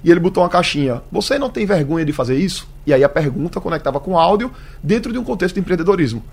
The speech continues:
Eu entrei em contato com... e ele me marcou, algumas pessoas me seguiram, e uma estratégia bacana, Anne, pra você gerar conexão com quem te segue,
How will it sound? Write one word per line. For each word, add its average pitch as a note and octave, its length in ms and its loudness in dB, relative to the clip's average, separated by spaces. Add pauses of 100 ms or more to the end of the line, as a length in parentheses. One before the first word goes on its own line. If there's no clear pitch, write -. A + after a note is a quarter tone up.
(640)
Eu G3+ 260 8
entrei G#3 200 2
em - 20 -2
contato E3+ 280 0
com... D#3+ 240 -2
e E3 120 4
ele E3+ 100 8
me D#3+ 100 4
marcou, E3 480 2 (160)
algumas D3 220 0
pessoas C#3+ 260 -4
me D3 120 -2
seguiram, F3+ 500 -2 (380)
e D#3 80 2
uma G3+ 80 2
estratégia G3+ 380 0
bacana, F3 440 2
Anne, D3 220 2
pra C#3+ 120 -2
você D3 200 -2
gerar D3 220 2
conexão D3 400 -6
com C3+ 60 -10
quem C#3+ 120 -6
te D#3 100 -12
segue, C#3+ 560 -2